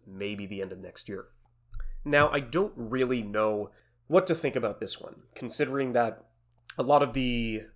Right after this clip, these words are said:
reveals that we ended up getting over the past couple of weeks came out at Anime N Y C, and one of the biggest ones that they ended up going through and releasing was that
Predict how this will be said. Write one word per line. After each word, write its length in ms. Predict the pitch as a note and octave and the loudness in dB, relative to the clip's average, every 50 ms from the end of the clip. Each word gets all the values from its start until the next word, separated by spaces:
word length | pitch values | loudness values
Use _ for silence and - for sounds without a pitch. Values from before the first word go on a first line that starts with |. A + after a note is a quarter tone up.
| - - - | -20 -18 -16
reveals 540 | B2+ A2 A#2+ A#2+ A#2+ C#3+ C#3 C3 A#2+ A#2+ | -10 -6 -6 -4 -2 0 2 2 2 2
that 120 | A#2+ A#2+ G#2 | 0 0 0
we 100 | A2+ G#2+ | 0 -2
ended 200 | G#2+ G#2 G#2+ G#2+ | -4 -4 -4 -6
up 120 | G2+ - | -6 -4
getting 280 | - A#2 G#2 G#2+ G2+ G#2 | -2 -2 -2 -2 -4 -6
over 120 | G#2 G2+ | -6 -8
the 80 | G#2 G2 | -8 -6
past 240 | - G#2+ G2+ - - | -6 -6 -6 -6 -8
couple 180 | G2 F#2 A2 | -10 -12 -10
of 80 | G#2 A2 | -6 -4
weeks 240 | C#3+ C#3+ C#3 - - | -4 -4 -4 -6 -10
came 300 | - - A#2 A2 G#2+ A2 | -8 -6 -4 -4 -2 -2
out 180 | A2 G#2+ G2+ | -2 -2 -2
at 140 | G#2 G#2+ - | -4 -8 -8
Anime 260 | - G2+ G#2 G#2 G2+ G2+ | -6 -6 -6 -6 -6 -6
N 380 | G2+ G2+ G#2+ - G#2 G2+ G2+ | -6 -6 -6 -8 -8 -8 -8
Y 160 | G2 G2 G2 | -6 -6 -6
C, 480 | G2+ - - - G3+ F#3 E3 C#3+ C3 - - _ _ | -4 -4 -4 -4 -4 -4 -4 -6 -6 -8 -12 _ _
and 200 | - A2+ A2 A2+ | -8 -8 -6 -4
one 120 | A#2+ A2+ | -4 -4
of 100 | A2 F#2+ | -4 -4
the 80 | A2 G2+ | -6 -8
biggest 440 | F#2+ G#2+ - A#3 A#3+ C4 A3+ - - | -6 -4 -4 -2 0 0 -2 -2 -2
ones 340 | B2 C3 B2+ A#2 A2+ G2 | 0 0 0 0 0 -4
that 120 | A2 G#2+ - | -6 -6 -4
they 140 | A2+ G#2+ G#2 | -4 -4 -4
ended 180 | G2+ G#2+ G2+ | -2 -4 -4
up 120 | G2+ - - | -6 -6 -4
going 260 | A2+ G2+ G2+ G2 G2 | -4 -4 -4 -6 -8
through 320 | - - G#2+ G2+ G2 G2 | -12 -12 -10 -8 -8 -8
and 160 | G2 G2 F#2+ | -8 -10 -10
releasing 480 | G2 G2 G2+ G#2 G2+ - - G#2 G2 F#2+ | -10 -10 -10 -8 -8 -8 -10 -10 -8 -8
was 180 | G#2 G#2+ G2 G#2 | -6 -6 -4 -4
that 300 | G#2+ G2+ G#2 G2+ - | -2 -2 -2 -4 -6